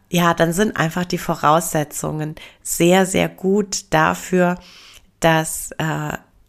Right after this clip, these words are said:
eine neue Katze tatsächlich ein Partner wird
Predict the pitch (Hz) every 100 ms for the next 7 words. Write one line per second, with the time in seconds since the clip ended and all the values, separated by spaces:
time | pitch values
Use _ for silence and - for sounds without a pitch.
0 | _ - - 170 165 156 156 160 - -
1 | 196 202 - 185 185 190 - - _ _
2 | _ _ - 170 156 - 160 175 175 165
3 | 160 - 151 - _ - - 156 175 -
4 | 160 147 139 147 156 -